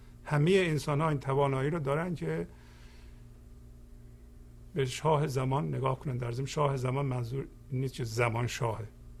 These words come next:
شاه زمان از جنس زمان نیست. در ما یک بعدی وجود داره که از جنس فکر نیست.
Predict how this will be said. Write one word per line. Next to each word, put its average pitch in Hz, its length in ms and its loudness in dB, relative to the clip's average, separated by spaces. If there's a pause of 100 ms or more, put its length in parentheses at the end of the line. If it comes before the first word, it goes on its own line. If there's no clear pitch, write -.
(2500)
شاه 147 360 2
زمان 139 400 2 (280)
از 127 180 0
جنس 143 200 2
زمان 131 480 4 (380)
نیست. 139 380 2 (1000)
در 147 220 12
ما 156 360 6 (2000)
یک 156 360 2 (240)
بعدی 180 380 10
وجود 170 340 4
داره 180 440 4 (880)
که - 160 2
از 143 180 8
جنس 175 220 4
فکر 175 460 2
نیست. 180 380 2